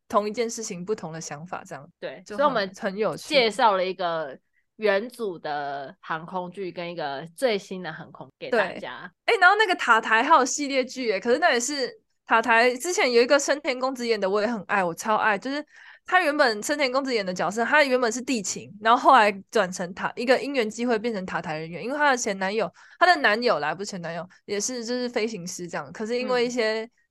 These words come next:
Speaker 1: 呃，可能身体因素，因为那，那个什么，要当机长，其实身体的素质要求非常的高。对，就是你很多，然后他好像因为车祸还怎样还生病，反正就是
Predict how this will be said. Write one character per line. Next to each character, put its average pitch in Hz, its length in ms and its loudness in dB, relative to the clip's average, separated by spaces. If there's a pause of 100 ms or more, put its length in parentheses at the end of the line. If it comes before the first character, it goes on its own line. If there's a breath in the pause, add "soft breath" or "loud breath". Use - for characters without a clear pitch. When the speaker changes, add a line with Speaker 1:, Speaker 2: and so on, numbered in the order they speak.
(300)
Speaker 1:
呃， 185 300 -2
可 196 140 -6
能 196 100 -6
身 269 160 0
体 269 160 -2
因 226 80 -6
素， 277 100 -6
因 - 80 -4
为 311 220 2
那， 277 80 -8 (320)
那 285 80 0
个 262 100 2
什 214 140 -4
么， 165 160 -6
要 269 100 2
当 269 320 0 (120)
机 277 180 -4
长， 233 220 0
其 208 120 -4
实 220 160 -2
身 254 240 -2
体 254 160 -6
的 180 80 -4
素 247 220 -6
质 196 160 -10
要 208 160 2
求 226 160 -6
非 208 100 -4
常 202 160 -8
的 180 100 -10
高。 170 300 -4 (840)
对， 202 200 -2
就 254 120 -6
是 277 180 -6
你 196 260 -6
很 190 240 -6
多， 226 180 -2
然 254 140 4
后 302 60 4
他 330 140 6
好 269 80 6
像 262 160 0
因 269 80 -6
为 277 140 -2
车 254 280 -2
祸 254 100 2
还 220 100 4
怎 190 120 -8
样 180 80 -4
还 185 100 -4
生 202 200 -8
病， 208 180 -6
反 180 180 -6
正 220 100 -8
就 247 60 -6
是 262 180 -6